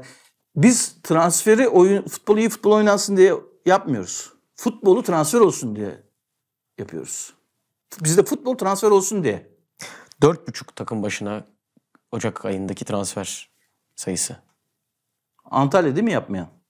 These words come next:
Speaker 1: Bir tek.
Speaker 2: Evet.
Speaker 1: Onun da tahtası kapalı.
Speaker 2: Aynen. O da muhtemelen beş
Speaker 1: Bir de
Speaker 2: hafta
Speaker 1: tahtayı
Speaker 2: bir de.
Speaker 1: kapatıyorlar, "Aman abi ödeyelim." diye ödeniyor.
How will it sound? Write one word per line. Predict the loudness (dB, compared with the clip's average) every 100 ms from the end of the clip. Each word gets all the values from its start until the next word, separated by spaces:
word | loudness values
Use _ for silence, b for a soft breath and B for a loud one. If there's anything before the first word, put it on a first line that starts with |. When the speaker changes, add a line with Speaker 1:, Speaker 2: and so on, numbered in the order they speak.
| _ _ _
Speaker 1:
Bir | -6
tek. | -4
Speaker 2:
Evet. | -4 -8 -18 _
Speaker 1:
Onun | -6 -6
da | -4
tahtası | -4 -4 -6 -6
kapalı. | -10 -14 -20 _ -8
Speaker 2:
Aynen. | -6 -6 B B B _ _ 0
O | 4
da | 4
muhtemelen | 2 -4 -4 -2 -2 0
beş | 0
Speaker 1:
Bir | 0
de |
Speaker 2:
hafta | 4 4
Speaker 1:
tahtayı | 4 0
Speaker 2:
bir | 2
de. |
Speaker 1:
kapatıyorlar, | 0 0 2
"Aman | 2 0
abi | 0 2
ödeyelim." | 2 2 2 0
diye | 0
ödeniyor. | 0 -2 -2 -4